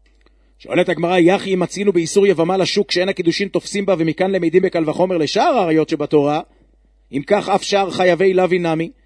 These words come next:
כגון אלמנה לכהן גדול וגרושה לכהן אדיוט, יש ללומדה מיבמה שאין קידושין תופסים בהם,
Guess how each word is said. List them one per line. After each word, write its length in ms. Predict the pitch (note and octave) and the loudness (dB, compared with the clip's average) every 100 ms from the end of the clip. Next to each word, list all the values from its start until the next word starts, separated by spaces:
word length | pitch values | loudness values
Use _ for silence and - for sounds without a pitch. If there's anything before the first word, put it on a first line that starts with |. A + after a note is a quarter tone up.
| _ _ _ _ _ _ _ _ - | _ _ _ _ _ _ _ _ -4
כגון 340 | D#3 F#3+ G#3+ | 2 4 4
אלמנה 300 | F#3+ F#3+ G3+ | 0 2 2
לכהן 320 | F#3+ F#3+ G3+ | 2 2 0
גדול 280 | F#3 F#3 G3+ | 0 2 2
וגרושה 400 | F3 E3+ E3+ G3+ | 0 -2 0 0
לכהן 340 | G3 F3+ F#3+ G3 | 0 2 2 0
אדיוט, 500 | C#3+ G3 G#3+ _ - | 2 2 2 _ -2
יש 240 | F3+ - | 0 2
ללומדה 360 | G3 F3+ E3 G3 | 2 2 2 0
מיבמה 480 | G3+ F#3+ D#3+ F#3 F#3+ | 2 2 2 0 -2
שאין 200 | F#3+ F#3+ | -2 -4
קידושין 340 | F#3+ E3+ G3 | -2 -2 -2
תופסים 360 | - D#3+ F3 D#3+ | -4 -2 -2 0
בהם, 240 | D3+ D#3 | 0 -2